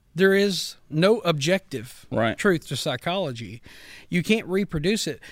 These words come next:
Speaker 1: But they're, they're using medical, using medicine to say, "Yeah, we're gonna remove, change these kids for life,
Speaker 2: Yeah.
Speaker 1: chemically castrate 'em,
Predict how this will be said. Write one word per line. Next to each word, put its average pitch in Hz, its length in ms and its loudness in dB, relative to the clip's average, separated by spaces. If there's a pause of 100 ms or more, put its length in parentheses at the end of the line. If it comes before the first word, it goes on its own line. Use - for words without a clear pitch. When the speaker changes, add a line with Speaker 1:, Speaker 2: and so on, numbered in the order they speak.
(200)
Speaker 1:
But 190 220 0
they're, 208 200 0
they're 175 200 -2
using 185 640 -2
medical, 151 840 -2 (200)
using 156 440 -4
medicine 160 640 -6 (360)
to 214 100 -2
say, 240 160 0
"Yeah, 226 200 0
we're 220 200 -2
gonna 247 220 0
remove, 160 720 0 (320)
change 285 340 0
these 226 180 -2
kids - 580 -6
for 165 200 -6
life, 180 540 -8 (340)
Speaker 2:
Yeah. 123 100 4
Speaker 1:
chemically 240 300 0
castrate 196 480 -2
'em, 180 120 -4